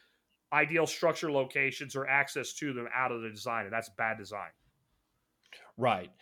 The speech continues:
Speaker 2: And what, you know, just to, to pound it home, you know, to the, to the listener is that before you got there, that house was already there. There was
Speaker 1: Yep.
Speaker 2: somebody who built it. So there was somebody living there. They didn't do this. So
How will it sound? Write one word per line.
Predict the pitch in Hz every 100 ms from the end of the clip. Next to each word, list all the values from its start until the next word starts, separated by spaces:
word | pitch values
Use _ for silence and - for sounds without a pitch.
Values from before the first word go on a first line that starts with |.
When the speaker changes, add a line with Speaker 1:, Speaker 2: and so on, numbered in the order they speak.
| -
Speaker 2:
And | 208 190 190
what, | 208 180 190 -
you | 170
know, | 160 139
just | 135 185
to, | 185 120
to | 113 127
pound | 156 165 175 147
it |
home, | 120 160 156 143 131 120
you | 143
know, | 127 120
to | - 143
the, | 117 113
to | - 135
the |
listener | 120 151 160 131 113
is | 110 123 110
that | 123 120 117 - - - - - - 135
before | 127 165 147 - 214 233 233
you | 190 185 190
got | 143 147 147 -
there, | 95 87 - _ _ - - - -
that | 139 135 180
house | 220 240
was | 269 247
already | 240 247 254
there. | 151 131
There | 131 123
was | 175
Speaker 1:
Yep. | -
Speaker 2:
somebody | 214 214 226 226
who |
built | 220 202 190 190
it. | 196 190
So | 151
there | 131
was | 165
somebody | 190 202 208
living | 185 156 143
there. | 147
They | 139 156 202
didn't | 208 233 165
do | 147 131
this. | 120 127 123
So | 123